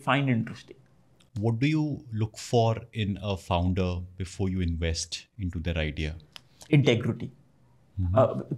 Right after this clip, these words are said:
Speaker 1: तीन चीजें, ये hiring है, मतलब, this is very simple for me। Uh, hiring में भी हम यही देखते हैं, uh, skill, will, integrity।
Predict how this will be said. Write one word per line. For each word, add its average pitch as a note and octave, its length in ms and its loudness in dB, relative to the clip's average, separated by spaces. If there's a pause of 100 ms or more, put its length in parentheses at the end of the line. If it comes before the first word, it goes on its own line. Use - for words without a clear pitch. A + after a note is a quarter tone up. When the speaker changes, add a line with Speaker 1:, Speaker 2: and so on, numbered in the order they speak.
Speaker 1:
तीन F#3+ 160 8
चीजें, B2+ 220 4
ये D#3 120 4
hiring C3+ 400 4
है, A#2+ 140 2
मतलब, D#3 220 4
this D3+ 160 0
is D#3+ 60 2
very D#3+ 180 8
simple C#3 320 2
for C3 220 2
me। C#3+ 100 2 (520)
Uh, A#2 380 6 (360)
hiring C3+ 260 8
में D3 180 4
भी D#3+ 60 2
हम C#3 140 2
यही B2 140 6
देखते B2+ 300 0
हैं, D#3+ 160 -4 (580)
uh, A#2 120 4
skill, G3 400 4
will, C#3+ 220 6
integrity। A2+ 520 2